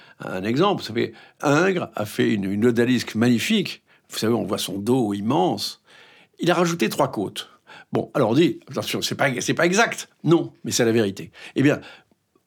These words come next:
en matière littéraire, c'est ce que j'essaie de faire. Je cherche pas l'exactitude, je cherche la vérité.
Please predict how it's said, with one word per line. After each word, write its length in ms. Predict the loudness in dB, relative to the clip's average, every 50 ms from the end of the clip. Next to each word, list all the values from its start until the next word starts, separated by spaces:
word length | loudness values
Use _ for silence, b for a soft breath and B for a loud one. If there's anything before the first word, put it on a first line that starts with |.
| _ 2 2
en 20 |
matière 240 | 2 4 4 2 2
littéraire, 460 | 2 2 2 2 2 2 2 0 -2
c'est 100 | -2 -4
ce 60 | -4
que 100 | -2 -2
j'essaie 280 | 0 0 0 0 -2 -6
de 40 | -4
faire. 300 | -2 0 0 0 0 -2 B B B B B
Je 140 | B -2 0
cherche 300 | 0 0 0 -2 -4 -2
pas 240 | -2 -2 -2 -2 -4
l'exactitude, 800 | -2 0 2 2 2 2 0 -2 -6 -10 -6 -4 -4 -4 -4 -8
je 140 | -10 -4 0
cherche 300 | 0 0 0 -2 -4 -6
la 80 | -6 -6
vérité. 400 | -6 -6 -8 -10 -14 -18 -20